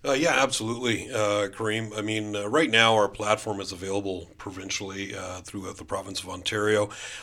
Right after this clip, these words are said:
um, but we want to deliver some targeted launch events, uh, in, in some of the other larger markets, obviously in Ontario, that being Ottawa, and then inevitably in Toronto. But, uh, beyond that, we're really looking at taking this platform, uh, national. Uh, that's a long-term, uh, goal and focus for us,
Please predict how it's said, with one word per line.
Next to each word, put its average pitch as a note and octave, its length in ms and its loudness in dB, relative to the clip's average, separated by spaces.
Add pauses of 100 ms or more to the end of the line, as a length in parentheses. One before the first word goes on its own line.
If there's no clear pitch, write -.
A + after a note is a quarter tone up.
um, G2+ 480 6
but G2+ 180 -4
we G#2 80 2
want G2+ 220 2
to G2 120 -2
deliver G2 360 -4
some G2 160 -6
targeted G#2 480 -2
launch G2 280 -4
events, G2 540 0
uh, G2 460 -4
in, G2+ 280 -6
in G2 140 -10
some G#2 160 -6
of F#2+ 60 -8
the F#2+ 80 -6
other F#2+ 160 -8
larger F#2+ 300 -6
markets, F#2+ 420 -4
obviously F#2 360 -6
in F#2+ 60 -14
Ontario, F2+ 440 -10
that F#2 180 -10
being F#2+ 160 -8
Ottawa, G2 400 -2 (420)
and G2+ 100 -2
then G2 120 -2
inevitably F#2 500 -6
in F#2 160 -10
Toronto. F#2+ 760 -2
But, - 360 -4
uh, F#2+ 180 2
beyond A2 400 6
that, G2+ 220 4
we're F#2+ 100 -6
really G#2 240 0
looking F#2+ 320 -6
at F2+ 100 -8
taking G2+ 280 -6
this F#2 100 -4
platform, F#2+ 640 -6 (340)
uh, F2 140 -4
national. A#2 580 2
Uh, F#2 200 -4
that's F#2 240 -6
a - 20 -4
long-term, G2+ 640 0
uh, G2 240 -6
goal G2+ 320 -6
and G2 100 -8
focus G#2 380 -2
for C3 260 0
us, - 200 0